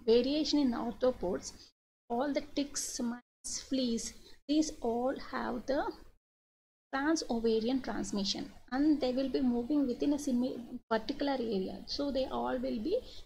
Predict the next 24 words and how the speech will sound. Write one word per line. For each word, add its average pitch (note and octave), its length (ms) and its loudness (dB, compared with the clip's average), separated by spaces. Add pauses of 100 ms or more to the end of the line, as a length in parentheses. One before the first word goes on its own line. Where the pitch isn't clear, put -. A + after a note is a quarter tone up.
(180)
endemic. G#3 500 0 (340)
Whereas C4+ 400 0 (320)
the A3 60 -2
ty-, A#3 420 -2 (220)
the G#3+ 280 -2
louse, A3+ 560 2 (480)
it B3+ 160 -2
will C#4 180 4
be C4 260 -2
going A#3+ 340 0
from B3+ 240 0
one A#3+ 220 0
place A#3+ 300 2
to C4 120 -2
another. A#3 520 -2 (600)
Eh, B3+ 220 -2 (560)
there A#3 120 4
is B3 100 4
a B3 80 4
proverb A3+ 600 0
that B3 180 -2 (560)
lice B3 540 0 (120)
can B3+ 380 2 (340)
change C4 380 4